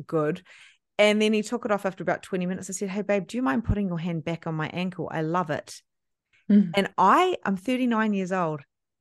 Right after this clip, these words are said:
Speaker 1: and I've just realized I don't like being rubbed.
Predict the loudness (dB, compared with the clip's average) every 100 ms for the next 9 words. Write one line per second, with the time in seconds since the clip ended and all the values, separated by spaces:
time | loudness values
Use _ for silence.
0 | _ _ _ _ _ 0 0 0 2 2
1 | 2 -4 -2 0 0 0 -4 _ _ _
2 | _ _ _ _ _ _ _ _ _ _
3 | 0 4 4 2 -2 -4 -10 -16 _ -6
4 | 0 0 -2 -2 -2 -2 -2 0 0 -2
5 | 2 2 0